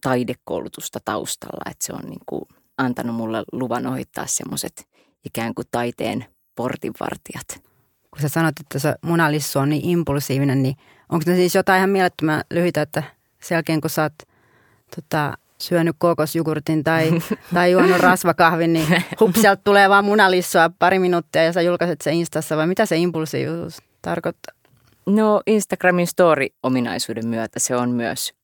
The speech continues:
Speaker 1: näin, kyllä. Ja kyllä ne, ne ideat tulee tosi impulsiivisesti mulla. Ja mulla ei oikeastaan, niin kuin munalissulla ei semmosia esikuvia oo, että –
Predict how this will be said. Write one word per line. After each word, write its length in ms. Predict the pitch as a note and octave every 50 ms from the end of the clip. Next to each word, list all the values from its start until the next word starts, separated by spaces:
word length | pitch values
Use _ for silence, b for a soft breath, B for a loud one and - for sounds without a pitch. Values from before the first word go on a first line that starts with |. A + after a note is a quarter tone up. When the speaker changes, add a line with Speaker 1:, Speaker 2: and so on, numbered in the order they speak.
| _ -
Speaker 1:
näin, 300 | A#2+ C3 A#2 A2 - - -
kyllä. 380 | - C3+ B2 G#2 G#2 G#2 - A#2+ - _ _ _ _ _ _ _ _ _ -
Ja 60 | B2+ -
kyllä 220 | - D3 C3+ C#3
ne, 160 | C#3+ C#3 C3+ - _ _ - -
ne 140 | D#3 D#3+ D3
ideat 340 | F#3 F3 D3+ C#3+ B2+ B2 _
tulee 280 | - C#3 B2+ A#2 A2 -
tosi 320 | - B2+ - - F2+ - - _ _ _ -
impulsiivisesti 1040 | B2 C3 A2+ - - - - - - - E2+ E2+ - - - - - - - - -
mulla. 400 | - G1+ - - G1+ - - - - _ _ _ _ _ _ _ _ _ _ _ _ _ _ _ _ _ _ _ _ _ _ -
Ja 180 | - A#2 A#2 - _ b b b b b b _ -
mulla 140 | D#3+ D#3+ E3+
ei 40 | F3
oikeastaan, 500 | F3+ - F#3 F3 - - F3+ E3+ E3 E3
niin 100 | E3 D#3+
kuin 140 | - E3 F3
munalissulla 580 | F3+ F3 E3 D#3 D3 C#3+ - - D3 C3+ C3
ei 100 | C3+ C#3
semmosia 480 | C3+ - D3 C#3 C3 B2+ - - B2 A#2
esikuvia 640 | A#2+ B2+ A#2+ A#2+ A#2 - A2 - A2+ A2 A2 G#2+ - -
oo, 300 | - G#2+ A#2 A#2 A2 -
että – 380 | - - _ _ - G#2 F#2+